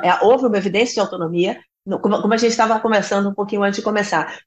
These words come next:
No caso do, do Roberto Campos Neto, por exemplo, que tinha um alinhamento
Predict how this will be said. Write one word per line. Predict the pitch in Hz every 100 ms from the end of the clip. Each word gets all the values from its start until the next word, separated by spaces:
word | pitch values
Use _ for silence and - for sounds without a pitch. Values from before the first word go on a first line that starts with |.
| -
No | 202
caso | 247 254
do, | 240 240 208
do | 214 208 202 196 185
Roberto | 196 196 196 _
Campos | - 208 202
Neto, | 190 180 -
por | 202
exemplo, | 175 156 151 - - -
que |
tinha | 202 269 302
um | 233
alinhamento | 208 196 175 180 185 185